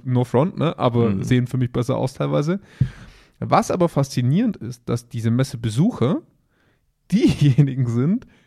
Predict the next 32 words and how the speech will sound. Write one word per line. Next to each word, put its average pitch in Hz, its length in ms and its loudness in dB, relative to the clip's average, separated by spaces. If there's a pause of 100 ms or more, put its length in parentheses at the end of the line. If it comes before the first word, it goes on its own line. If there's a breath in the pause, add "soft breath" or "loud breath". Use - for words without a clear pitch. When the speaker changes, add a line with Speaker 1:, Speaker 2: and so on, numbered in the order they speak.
(140)
Speaker 1:
die 117 100 -12
von 156 280 2
diesen 120 260 -2
Tools 120 220 -2
abgelöst - 600 -10
werden. - 280 -12 (380)
Speaker 2:
Mhm. 101 260 0 (140)
Speaker 1:
Das 180 240 0
ist 185 100 -4
das 156 120 -2
Paradoxe 131 600 0
daran. 117 420 -10 (440 loud breath)
Also 127 280 2
wenn 190 220 4
wir 196 140 4
auf - 180 -4
Einsparpotenziale 139 1200 0
gucken, - 240 -6
und 117 80 -2
ich 117 80 -4
hatte 139 160 -2
da 117 120 2
letztens 143 340 -2
auch - 240 -2
mit 127 200 -2
einem, 113 440 2 (680)
äh, 117 140 2
Fachexperten 139 600 0
darüber 127 260 0
gesprochen 127 580 -2
zum 120 260 -4
Thema, 117 500 0